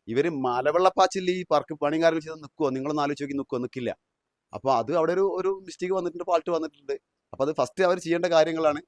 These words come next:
അവര് അത് ഇപ്പൊ ലാസ്റ്റ് ഇപ്പൊ ഒരു ജെ സി ബി വന്നിട്ട് വെള്ളം ഇങ്ങനെ തള്ളി വെച്ചിട്ട് അതിൽ കോൺക്രീറ്റ് ഇട്ടാൽ നിക്കുവോ? നിങ്ങളൊന്ന് പറഞ്ഞു തരി. അതുപോലെ നമ്മളിപ്പോ ഈ തുപ്പലും കൊണ്ട് ഓട്ടടിക്കുന്ന, ഓട്ട-, ഓട്ടടക്കുന്ന മാതിരിയാണ്. ഇവര് ഇടയ്ക്കിടയ്ക്ക് ആ പ-, വേലിപ്പാലത്തിന്റെ അടിയിൽ വരും, ജെ സി ബി വരും, കുറെ മണ്ണും മണലും മാന്തി അതിന്റെ അടിയിൽ ഇടും.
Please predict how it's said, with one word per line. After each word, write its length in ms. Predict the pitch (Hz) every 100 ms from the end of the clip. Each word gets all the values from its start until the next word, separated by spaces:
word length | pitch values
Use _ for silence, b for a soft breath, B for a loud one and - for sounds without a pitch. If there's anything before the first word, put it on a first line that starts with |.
| -
അവര് 200 | 120 139
അത് 120 | 143
ഇപ്പൊ 200 | 147 151
ലാസ്റ്റ് 320 | 151 139 143
ഇപ്പൊ 180 | 139 -
ഒരു 240 | 156 160 143
ജെ 180 | 147
സി 140 | 151 170
ബി 60 | 170
വന്നിട്ട് 280 | 156 151
വെള്ളം 240 | 151 143 151
ഇങ്ങനെ 220 | 151 135
തള്ളി 180 | 131 151
വെച്ചിട്ട് 300 | 147 135 143
അതിൽ 240 | 135 135
കോൺക്രീറ്റ് 440 | 143 139 139 147 135
ഇട്ടാൽ 180 | 139
നിക്കുവോ? 260 | 135 - 120
നിങ്ങളൊന്ന് 480 | - _ 117 143 135
പറഞ്ഞു 200 | 131 135
തരി. 140 | 120 - _ _ _ -
അതുപോലെ 260 | 123 143 151
നമ്മളിപ്പോ 340 | 135 156 151
ഈ 40 | 156
തുപ്പലും 400 | 147 - 175 185
കൊണ്ട് 160 | 180
ഓട്ടടിക്കുന്ന, 440 | 147 143 151 139 135
ഓട്ട-, 140 | 135
ഓട്ടടക്കുന്ന 400 | 135 165 151 143
മാതിരിയാണ്. 400 | 135 120 123 104 _
ഇവര് 240 | 104 110 147
ഇടയ്ക്കിടയ്ക്ക് 360 | 151 160 151
ആ 40 | 151
പ-, 140 | 147
വേലിപ്പാലത്തിന്റെ 480 | 147 147 147 143 147
അടിയിൽ 200 | 143 139
വരും, 200 | 143 143 - _ _
ജെ 100 | 143
സി 180 | 147 147
ബി 60 | 147
വരും, 240 | 147 147 - _ -
കുറെ 140 | 151
മണ്ണും 320 | 151 139 151
മണലും 260 | 147 143 147
മാന്തി 260 | 139 139
അതിന്റെ 140 | 143 143
അടിയിൽ 200 | 139 139
ഇടും. 140 | 143